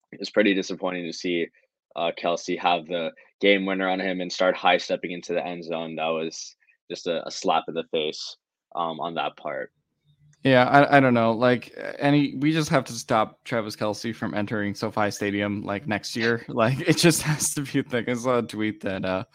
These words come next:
Speaker 2: you know, the Chargers have to let Travis Kelce into the Ring of Honor, and, like, it's just, uh, it, it just sucks how much they kind of blew the coverages on him,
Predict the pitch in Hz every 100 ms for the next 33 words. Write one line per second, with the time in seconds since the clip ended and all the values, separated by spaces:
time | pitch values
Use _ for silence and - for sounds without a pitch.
0 | - _ _ _ - 113 92 101 110 104
1 | 107 110 101 107 101 - 113 123 - 92
2 | 107 113 107 98 110 107 98 95 101 110
3 | 104 - 107 101 104 101 98 90 - -
4 | - - - - _ - 113 - - -
5 | 101 - - - 101 - - 110 92 90
6 | - - 95 95 135 101 101 101 92 -
7 | 107 107 107 107 101 110 110